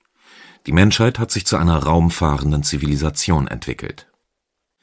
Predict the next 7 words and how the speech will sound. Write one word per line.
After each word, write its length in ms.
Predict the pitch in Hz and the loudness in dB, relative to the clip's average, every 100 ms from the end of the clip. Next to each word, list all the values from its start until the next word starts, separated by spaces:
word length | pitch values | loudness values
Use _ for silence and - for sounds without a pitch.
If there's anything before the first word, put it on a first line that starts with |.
| _ _ - _ _ _ _ _ _ _ _ | _ _ -20 _ _ _ _ _ _ _ _
Überraschend 580 | 127 120 107 110 143 143 | 4 6 4 2 2 2
werden 220 | 127 117 | 2 2
geheimnisvolle 760 | 104 87 95 101 90 101 95 98 | 2 4 4 4 2 4 2 4
Energieimpulse 1160 | 98 95 90 113 123 - 85 73 76 78 73 71 | 4 2 0 -2 -2 0 0 -2 0 0 0 -2
vom 200 | 80 73 | -2 0
Jupiter 420 | 90 85 - 67 | 0 -2 -4 -4
gemeldet. 640 | 64 62 57 - - - | -4 -4 -6 -8 -14 -20